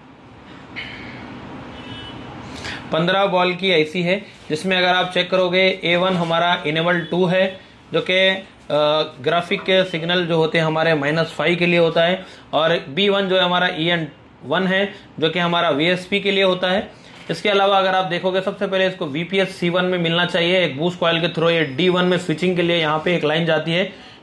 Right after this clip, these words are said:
ये भी इसके साथ connect होनी चाहिए Boost Coil के साथ। ई one ground है और ई टू और डी थ्री दोनों वीबीएसटी पिन है, जो कि capacitor के साथ Drain किया जाता है। पास में आपको एक parallel में cap मिलेगा, और ये सीएन and सीपी,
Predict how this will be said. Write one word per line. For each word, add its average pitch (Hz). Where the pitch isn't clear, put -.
ये 170
भी 202
इसके 190
साथ 185
connect 175
होनी 175
चाहिए 175
Boost 160
Coil 170
के 165
साथ। -
ई 196
one 208
ground 190
है 208
और 165
ई 214
टू 233
और 170
डी 196
थ्री 208
दोनों 185
वीबीएसटी 185
पिन 180
है, 180
जो 180
कि 180
capacitor 180
के 185
साथ 175
Drain 180
किया 185
जाता 170
है। 165
पास 151
में 160
आपको 147
एक -
parallel 151
में 170
cap 156
मिलेगा, 165
और 175
ये 208
सीएन 226
and 190
सीपी, 196